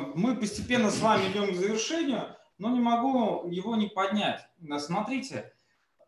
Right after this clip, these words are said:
мы все прекрасно понимаем, что юридическая профессия,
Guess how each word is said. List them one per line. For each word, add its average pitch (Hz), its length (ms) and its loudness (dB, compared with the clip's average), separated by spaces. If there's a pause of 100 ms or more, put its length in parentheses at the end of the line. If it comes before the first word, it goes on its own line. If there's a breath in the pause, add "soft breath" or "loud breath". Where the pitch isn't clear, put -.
(240)
мы 233 240 4
все - 240 0
прекрасно 226 460 2
понимаем, 233 500 2
что - 180 -6
юридическая 180 580 0
профессия, 196 1000 -2